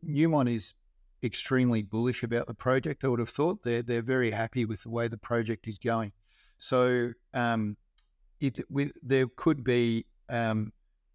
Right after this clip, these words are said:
uh, an acceleration of, of, of funding from them at, at the end of the year, which becomes part of the twenty twenty-four budget. So,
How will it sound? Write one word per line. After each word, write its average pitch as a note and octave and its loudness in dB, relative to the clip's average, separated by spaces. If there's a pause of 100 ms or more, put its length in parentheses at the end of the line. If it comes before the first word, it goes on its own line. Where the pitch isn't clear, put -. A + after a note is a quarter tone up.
(960)
uh, C3 -8 (180)
an A#2+ 0
acceleration A#2+ 0 (420)
of, A2 -4 (140)
of, A#2+ -6 (140)
of A2+ -4
funding A2+ 2
from A2+ -2
them A2 -2 (720)
at, B2+ 0
at A#2+ -2
the A2+ 2
end A2+ 2
of G#2+ -2
the G#2+ 0
year, G#2+ 0
which G#2 -4
becomes A2 0
part G#2 0
of G2+ -2
the G#2 -4
twenty G#2+ -2
twenty-four G#2+ -4
budget. G#2+ -4
So, B2 0